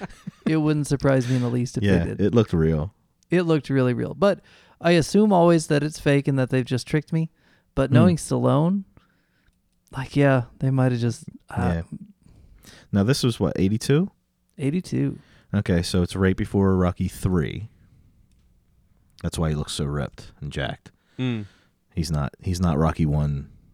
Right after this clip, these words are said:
Speaker 2: pudgy. He's, he's pretty, uh, ripped.
Speaker 3: I haven't seen any of the Rocky movies either.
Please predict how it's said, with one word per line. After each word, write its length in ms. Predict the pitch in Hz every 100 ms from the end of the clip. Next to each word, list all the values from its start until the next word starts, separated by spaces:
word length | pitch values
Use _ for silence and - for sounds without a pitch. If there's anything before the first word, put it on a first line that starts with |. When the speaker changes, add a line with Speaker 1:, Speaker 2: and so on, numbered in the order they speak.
| _ _
Speaker 2:
pudgy. 480 | - 80 67 67 71 -
He's, 460 | 76 71 - - -
he's 180 | 87 76
pretty, 380 | - 78 69 67
uh, 180 | 60 64 -
ripped. 320 | 73 - -
Speaker 3:
I 80 | 127
haven't 180 | 131 120
seen 240 | - 101
any 220 | 90 90 90
of 80 |
the 60 | 85
Rocky 300 | 87 87 92
movies 360 | 90 87 87 98
either. 240 | 85 90